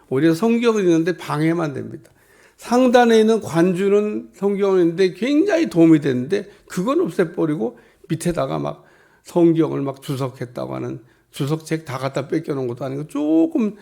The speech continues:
이렇게 써놓고 그 주석 성경이라 그래요. 성경 읽는데 방해만 돼요. 그래서 저는 주석 달린 성경을 본 일이 없습니다. 그거 안 읽습니다. 읽으면 더 헷갈려요.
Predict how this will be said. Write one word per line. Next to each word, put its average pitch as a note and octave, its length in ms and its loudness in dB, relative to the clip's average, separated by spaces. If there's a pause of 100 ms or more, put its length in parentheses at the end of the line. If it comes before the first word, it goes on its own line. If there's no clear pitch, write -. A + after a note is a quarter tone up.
(300)
이렇게 A#2+ 260 -6
써놓고 G3 680 -8 (920)
그 A#2 400 -12 (340)
주석 B2 480 -6
성경이라 B2+ 600 -2 (260)
그래요. - 160 -20 (880)
성경 A3 320 -2
읽는데 G3 400 0
방해만 C#3 540 -6
돼요. E3 280 -18 (380)
그래서 C#3+ 220 -8
저는 F#3 260 -2 (580)
주석 F3+ 360 -2
달린 E3 300 4
성경을 D#3 560 -2 (300)
본 D3 200 -2
일이 B2 160 -4
없습니다. D3+ 580 -14
그거 - 140 -4
안 D3 240 -2
읽습니다. A#2+ 600 -10 (480)
읽으면 A#3+ 640 -2
더 G3 140 -2
헷갈려요. D#3 600 -8